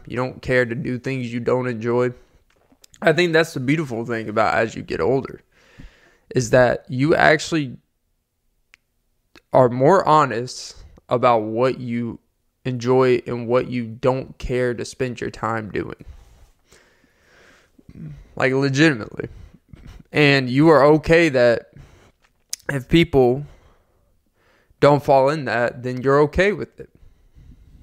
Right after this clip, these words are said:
Um, I think that's how typically with friends, like, long distance, not long distance, but long, long ago friends,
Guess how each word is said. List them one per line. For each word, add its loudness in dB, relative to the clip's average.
Um, -2
I 2
think 4
that's 2
how 4
typically 2
with 0
friends, -6
like, -2
long 0
distance, -6
not -6
long -2
distance, -8
but -6
long, 0
long 0
ago 2
friends, -6